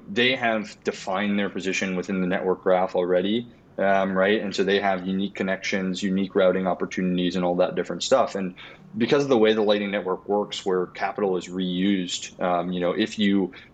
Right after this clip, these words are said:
um, can reuse that capital at a higher rate, maybe it doesn't necessarily matter if you don't have, um, you know, uh, a large amount of capital on the node, um, depending on, you know, the size of payments and, and different things like that over time and how that evolves.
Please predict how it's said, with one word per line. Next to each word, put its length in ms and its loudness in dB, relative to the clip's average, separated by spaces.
um, 480 0
can 240 -2
reuse 340 2
that 160 0
capital 340 2
at 60 0
a 40 0
higher 260 0
rate, 280 0
maybe 260 0
it 120 0
doesn't 260 0
necessarily 480 0
matter 420 0
if 100 -10
you 120 -2
don't 300 -2
have, 560 -2
um, 560 0
you 140 -2
know, 300 -2
uh, 300 -2
a 60 2
large 360 2
amount 220 -4
of 60 -8
capital 420 0
on 120 -6
the 60 -6
node, 380 -2
um, 300 0
depending 460 -2
on, 160 -2
you 80 -2
know, 100 -2
the 60 -6
size 260 0
of 60 -10
payments 480 -2
and, 200 -4
and 120 0
different 280 -2
things 240 -2
like 180 0
that 320 2
over 180 -2
time 360 -4
and 100 -6
how 120 -4
that 200 -2
evolves. 560 -6